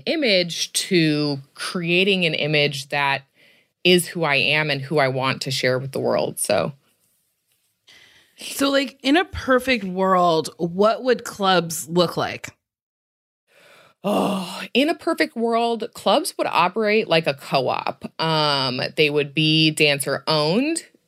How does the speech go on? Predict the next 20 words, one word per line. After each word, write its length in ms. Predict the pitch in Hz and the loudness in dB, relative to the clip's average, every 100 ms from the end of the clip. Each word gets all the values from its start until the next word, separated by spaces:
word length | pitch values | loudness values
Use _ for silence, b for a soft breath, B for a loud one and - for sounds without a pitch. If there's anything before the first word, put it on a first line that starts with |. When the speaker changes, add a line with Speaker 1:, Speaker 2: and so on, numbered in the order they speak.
| _ | _
Speaker 1:
The 220 | 185 175 165 | 0 0 0
stage 440 | - 151 151 160 | 0 2 2 -2
fees 340 | - 180 180 170 | 0 2 2 0
would 80 | |
actually 340 | 139 147 - 156 | 0 0 0 -2
be 120 | 151 | -2
used 420 | 147 147 151 160 - | 0 2 2 0 0
to, 60 | |
like, 240 | 135 123 - | 0 0 -2
I 60 | 214 | -4
don't 120 | 381 | 0
know, 200 | 233 233 | 0 -2
clean 320 | - 175 170 | -2 -2 0
the 60 | 143 | 0
carpets, 720 | 135 135 - 392 440 - - B B B - | 0 -2 0 0 -2 -8 -10 B B B -2
um, 380 | 160 143 139 135 | 0 2 0 0
fix 260 | 170 - | -2 -2
the 80 | 160 | -6
stages. 880 | - 147 147 185 254 330 359 339 - - | -2 0 0 0 0 0 -2 -4 -6 -4
Um, 800 | 156 147 143 135 87 87 101 | -2 0 0 -2 -4 -6 -6